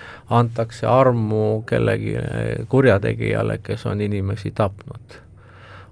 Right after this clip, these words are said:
Olgu ta päris soomlane näiteks või päris eestlane või sakslane või kes iganes.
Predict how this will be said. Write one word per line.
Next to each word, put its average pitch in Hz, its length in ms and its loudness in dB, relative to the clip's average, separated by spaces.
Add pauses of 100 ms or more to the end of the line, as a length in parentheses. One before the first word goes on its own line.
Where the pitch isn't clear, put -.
(100)
Olgu 139 320 4
ta 135 120 2
päris 117 440 6 (400)
soomlane 95 560 0
näiteks 95 420 -8
või 127 120 2
päris 98 380 2
eestlane 92 600 -4
või 95 280 0
sakslane 95 600 -6
või 95 160 -4
kes 98 260 -12
iganes. 104 580 -8